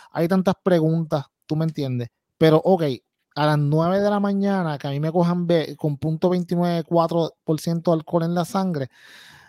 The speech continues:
wow. O sea, esto, <laughs> esto, esto,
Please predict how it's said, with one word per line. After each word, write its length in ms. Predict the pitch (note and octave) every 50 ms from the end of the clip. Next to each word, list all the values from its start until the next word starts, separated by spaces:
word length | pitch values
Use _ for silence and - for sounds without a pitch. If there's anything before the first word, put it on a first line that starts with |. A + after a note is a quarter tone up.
| _ _ _ _ _ _ _ _ _ _
wow. 460 | - - F2+ A#2 D3+ F3 - - -
O 60 | C#3 C3+ _ _ _ _ _ _ _ _ _ _ _ _ _ _ _ _ _ _ _ _ _ -
sea, 240 | - C#3+ C3+ B2+ B2
esto, 320 | A#2+ A#2+ - - - C3+
<laughs> 580 | B2 A#2 - - - - _ _ _ _ _ -
esto, 400 | A#2+ - _ - D3+ D3+ D3+ D3
esto, 540 | C#3 B2+ - - F3 E3+ E3+ E3 C#3 C#3